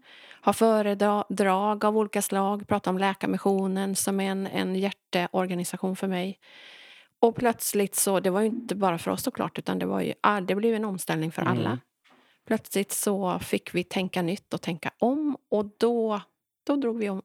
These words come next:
Speaker 1: igång podden.
Speaker 2: Mm. Det var
Speaker 1: Så
Speaker 2: bra.
Speaker 1: jag har för mig att du sa att detta är det trettionde avsnittet.
Speaker 2: Det här blir det trettionde avsnittet, så är det.
Speaker 1: Mm. Kul.
Speaker 2: Mm.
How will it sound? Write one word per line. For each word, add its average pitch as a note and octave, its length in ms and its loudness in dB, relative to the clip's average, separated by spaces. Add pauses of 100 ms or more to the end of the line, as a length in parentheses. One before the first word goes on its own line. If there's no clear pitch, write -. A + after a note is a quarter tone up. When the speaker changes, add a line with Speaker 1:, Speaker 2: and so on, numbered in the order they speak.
Speaker 1:
igång F3+ 320 -2
podden. - 340 -12 (320)
Speaker 2:
Mm. F3 120 0 (480)
Det E3 80 -2
var G3 80 2
Speaker 1:
Så B3+ 80 4
Speaker 2:
bra. B3+ 100 4
Speaker 1:
jag A#3 60 4
har C4 120 2
för A4 120 0
mig F4 100 4
att - 60 -4
du A3 120 2
sa F#3 180 2
att F3+ 80 -8
detta F#3+ 240 -2
är E3 140 0
det E3 180 -8
trettionde F3 540 -2
avsnittet. - 720 -6 (240)
Speaker 2:
Det - 100 0
här D3+ 120 4
blir D#3+ 140 2
det C3 180 -2
trettionde B2 720 -2
avsnittet, A#2 640 -8
så G3+ 100 0
är G#3 80 -2
det. - 260 -4
Speaker 1:
Mm. C#4 140 2 (480)
Kul. G4+ 420 0 (140)
Speaker 2:
Mm. B2+ 320 0